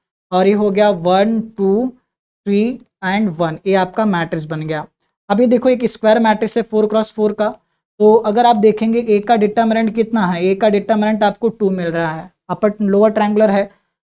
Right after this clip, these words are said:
तो इसका डिटर्मिनेंट अगर नॉन ज़ीरो है तो इसका रैंक कितना हो जाएगा? ए का रैंक आपको फ़ोर मिलेगा जो कि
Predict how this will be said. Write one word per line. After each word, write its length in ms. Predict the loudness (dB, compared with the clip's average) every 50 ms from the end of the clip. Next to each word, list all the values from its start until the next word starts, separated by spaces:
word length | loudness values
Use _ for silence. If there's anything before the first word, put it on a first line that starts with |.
| _ _ -2
तो 40 | 0
इसका 240 | 0 0 0 0 0
डिटर्मिनेंट 500 | 2 0 0 0 -2 -2 0 -2 -2 -2
अगर 180 | 0 0 0 -2
नॉन 280 | -2 -2 0 0 -2 0
ज़ीरो 180 | 0 -2 0 0
है 100 | -2 -2
तो 100 | -2 -4
इसका 220 | -6 -4 -4 -2
रैंक 260 | -2 0 -2 -2 -2 -2
कितना 280 | -4 -4 -2 -4 -2
हो 140 | -2 -2 -2
जाएगा? 320 | -2 -2 -2 -2 -2 -4 -4 -2
ए 140 | 0 0 0 0
का 180 | 0 -2 -2
रैंक 320 | 0 -2 -2 -4 -4 -6 -6
आपको 400 | -6 -6 -6 -6 -6 _ -8 -8
फ़ोर 300 | -8 -6 -4 -2 0 0 0
मिलेगा 500 | 0 0 0 0 0 0 0 -2 -2 -4 _ _ _ _ _ _ -4
जो 160 | 0 0 0
कि 140 | 0 -2